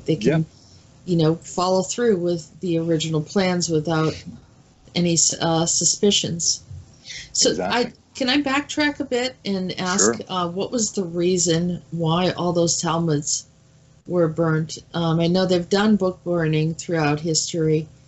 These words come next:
Speaker 1: and, uh, was, uh, what was going on at that time period in France?
Speaker 2: Well, at the time of the Crusades, right?
Speaker 1: It's the Crusades.
Speaker 2: So,
Speaker 1: Okay, so
Speaker 2: yeah.
Speaker 1: anything that was not Christian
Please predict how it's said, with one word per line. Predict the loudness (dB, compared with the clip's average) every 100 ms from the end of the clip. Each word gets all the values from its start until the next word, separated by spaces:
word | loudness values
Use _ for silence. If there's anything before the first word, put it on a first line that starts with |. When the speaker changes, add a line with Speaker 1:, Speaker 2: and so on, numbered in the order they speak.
| -20 -20 -20 _ _ -2
Speaker 1:
and, | 2 4 4 2 0
uh, | -2 0 0 -2
was, | -2 2 2 2 0 -2 -6 -14 -8
uh, | -4 0 0 0
what | 0 0 2
was | 0
going | 2 2 2 2
on | 2 2 0 -2 -4
at | -4 -4 -2
that | -2 -2
time | -2 -2 -2 -2
period | 0 2 4 2 0 -14 -20 -20 -6 -2
in | -2
France? | 2 2 4 4 2 0 -10 -20 -20 -20 -20 -20 -20 -16
Speaker 2:
Well, | -8 -4 -2
at | -2
the | -2
time | 0 0 0
of | -2 -4
the | -6
Crusades, | 0 2 2 2 0 -4 -10 -14 -18 -20 -20 -20 -20 -10
right? | -8 -4
Speaker 1:
It's | -2 -2
the |
Crusades. | 2 4 4 4 2 2 0
Speaker 2:
So, | -2
Speaker 1:
Okay, | -2 0 2
so | 2 4
Speaker 2:
yeah. | 2
Speaker 1:
anything | 2 0 -2
that | -2 -4
was | -2
not | -2 -4
Christian | -6 -8 -6 -4 -4